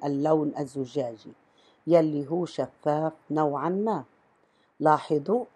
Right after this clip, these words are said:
معدن واحد ممكن يتخذ أكثر من لون، وممكن معدنين مختلفين يشتركوا بنفس اللون. طيب، هل يمكن اعتماد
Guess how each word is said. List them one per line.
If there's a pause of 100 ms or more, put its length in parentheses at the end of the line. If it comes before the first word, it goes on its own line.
(360)
معدن
واحد (380)
ممكن (140)
يتخذ (160)
أكثر
من
لون، (520)
وممكن
معدنين (520)
مختلفين
يشتركوا (200)
بنفس (100)
اللون. (960)
طيب،
هل
يمكن
اعتماد